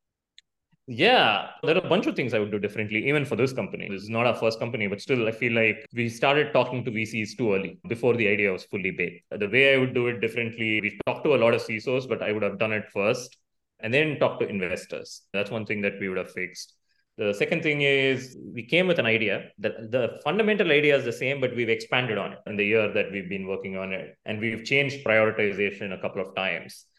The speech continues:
And we've had a few flips. It's not cost us a lot, but understanding what are the first two, three things that you would show a customer,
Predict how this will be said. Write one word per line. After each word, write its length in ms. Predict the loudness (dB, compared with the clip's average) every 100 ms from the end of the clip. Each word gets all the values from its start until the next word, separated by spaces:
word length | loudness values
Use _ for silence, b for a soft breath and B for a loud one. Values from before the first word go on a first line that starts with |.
| _ _
And 260 | -2 -2 -2 -6
we've 200 | -6 0
had 180 | 2 2
a 120 | 0
few 200 | -2 -4
flips. 500 | 0 0 0 -4 -18 _
It's 120 | -12 -4
not 240 | -4 0
cost 240 | -2 0
us 100 | -2
a 60 | 0
lot, 400 | 2 2 0 -4 -20 _ _
but 400 | 0 4 4 0 -8
understanding 1000 | -4 -4 -2 0 0 2 2 2 -6 -12
what 360 | -14 -4 2 4
are 140 | 4
the 100 | 2
first 540 | -4 0 2 2 0 -12 -8
two, 140 | -6
three 200 | -2 -2
things 220 | -2 -2
that 160 | -2 -2
you 60 | -6
would 120 | -6
show 260 | 2 4
a 100 | 4
customer, 380 | 2 -6 -10 -14